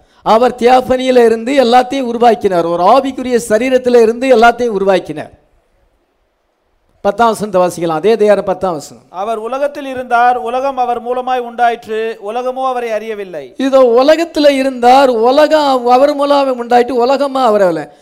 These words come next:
Speaker 1: இங்க ஆதாமை வந்து spirit மேனா உண்டாக்குனது அவர்தான். அவனுக்கு பிறகு flesh பாடியை கொண்டு வந்தது அவர்தான். அது வந்து என்ன சொன்னால்,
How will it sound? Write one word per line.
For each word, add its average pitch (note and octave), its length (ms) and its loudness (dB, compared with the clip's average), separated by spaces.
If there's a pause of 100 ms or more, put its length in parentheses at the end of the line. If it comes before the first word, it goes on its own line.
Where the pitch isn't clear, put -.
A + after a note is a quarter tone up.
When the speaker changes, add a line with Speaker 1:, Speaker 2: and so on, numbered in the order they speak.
(100)
Speaker 1:
இங்க A3+ 260 0
ஆதாமை C#4 600 0
வந்து C4 220 -4
spirit C4+ 420 -6
மேனா B3+ 240 0 (100)
உண்டாக்குனது A#3 440 0
அவர்தான். F#3 540 -2 (300)
அவனுக்கு B3+ 400 0
பிறகு B3+ 300 2
flesh B3+ 400 -2
பாடியை C4 380 2
கொண்டு G#3+ 180 -2
வந்தது G3+ 360 0
அவர்தான். F3 540 0 (220)
அது A#3 260 0
வந்து G#3+ 280 2
என்ன F#3 120 -2
சொன்னால், E3 580 -2